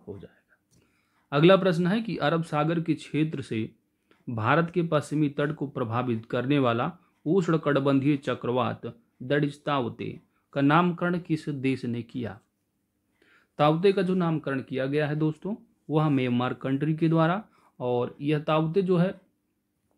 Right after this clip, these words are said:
किस किस एरिया को प्रभावित किया था? तो पश्चिमी में आया था तो महाराष्ट्र और गुजरात को किया था, और नामकरण जो किया गया ताउते का वो म्यांमार कंट्री के द्वारा, और इसकी उत्पत्ति अरब सागर में, ठीक है। तो ये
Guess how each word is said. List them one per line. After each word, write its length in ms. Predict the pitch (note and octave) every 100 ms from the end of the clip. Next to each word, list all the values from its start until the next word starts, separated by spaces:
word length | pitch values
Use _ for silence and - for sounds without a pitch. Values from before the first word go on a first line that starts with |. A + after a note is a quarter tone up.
| _ _ _ _ -
किस 140 | D#3+
किस 200 | - F#3
एरिया 340 | F#3 E3+ D#3+ E3+
को 180 | E3+ D#3
प्रभावित 500 | D3 B2 C#3 C#3 -
किया 220 | - C#3 D#3
था? 80 | - _ _ _ _ _ _ _ _
तो 280 | - A#2+ A2+
पश्चिमी 440 | A2 C3 - D#3+ F3+
में 120 | F3+
आया 180 | F3 F3+
था 140 | F3
तो 80 | E3+
महाराष्ट्र 520 | C#3+ C3+ C#3+ C#3 -
और 100 | B2+
गुजरात 420 | A#2 A2+ B2+ D3+
को 100 | D#3+ D3+
किया 220 | D#3+ D3+
था, 200 | D3 B2 - _ _ _ -
और 60 |
नामकरण 500 | A#2 A#2+ C#3 C#3 E3
जो 100 | E3 D#3+
किया 200 | E3+ E3+
गया 160 | F3
ताउते 400 | E3 E3 D#3+ E3
का 80 | D#3+
वो 80 | C3+
म्यांमार 420 | B2 A2+ G#2+ A2+
कंट्री 380 | - C3 C3 C3+
के 140 | C#3+
द्वारा, 280 | C#3+ D#3 F3+ - _ _ -
और 200 | A#2+ A#2
इसकी 220 | - C3+
उत्पत्ति 440 | C3 E3 E3 F3+
अरब 200 | D#3 A#2
सागर 360 | - F#2+ G#2 G2+
में, 120 | G#2
ठीक 220 | A#2+ A#2
है। 80 | F#3
तो 480 | - _ _ -
ये 100 | D#3+